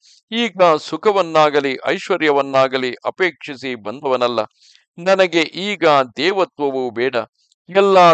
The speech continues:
ದೇವತೆಗಳ ಮೇಲಿನ ಪ್ರಭುತ್ವವನ್ನಾದರೂ ಈಗ ನಾನು ಅಪೇಕ್ಷಿಸುವವನಲ್ಲ. ಈಗ ನಾನು ನನ್ನ ಸಹೋದರರನ್ನೆಲ್ಲ ಕಾಡಿನಲ್ಲಿ ಬಿಟ್ಟು ಬಂದಿರುವೆನು.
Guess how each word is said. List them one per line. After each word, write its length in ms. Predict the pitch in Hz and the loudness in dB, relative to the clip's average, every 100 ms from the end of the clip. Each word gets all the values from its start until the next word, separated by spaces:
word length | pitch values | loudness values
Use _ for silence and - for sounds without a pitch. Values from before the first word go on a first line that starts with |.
| 139 | 4
ದೇವತೆಗಳ 540 | 147 196 202 180 160 156 | 0 2 2 0 2 2
ಮೇಲಿನ 420 | 147 151 147 139 | 2 0 0 0
ಪ್ರಭುತ್ವವನ್ನಾದರೂ 1300 | 127 - 123 147 - 185 151 143 135 131 135 120 - _ _ _ | -2 -2 -4 -6 -4 -2 0 0 0 0 -2 -8 -12 _ _ _
ಈಗ 260 | 202 208 175 | -6 -2 0
ನಾನು 340 | 160 147 139 | 2 2 0
ಅಪೇಕ್ಷಿಸುವವನಲ್ಲ. 1040 | 113 113 185 190 - 147 135 131 127 123 120 113 _ _ _ _ _ - | -4 -4 -4 -6 -10 -10 -4 -2 -2 -2 -4 -8 _ _ _ _ _ -6
ಈಗ 300 | 214 220 185 | -2 0 4
ನಾನು 380 | 175 170 165 151 | 6 6 4 2
ನನ್ನ 280 | 151 170 165 | 0 0 0
ಸಹೋದರರನ್ನೆಲ್ಲ 1200 | 147 135 151 208 185 165 151 147 143 139 135 127 | -2 -2 0 0 4 4 4 0 0 0 2 2
ಕಾಡಿನಲ್ಲಿ 720 | 120 113 143 180 151 135 127 | 2 0 2 2 -2 -4 -4
ಬಿಟ್ಟು 360 | 104 120 - 156 | -8 -12 -10 -6
ಬಂದಿರುವೆನು. 560 | 127 127 127 120 113 | -4 -4 -4 -4 -8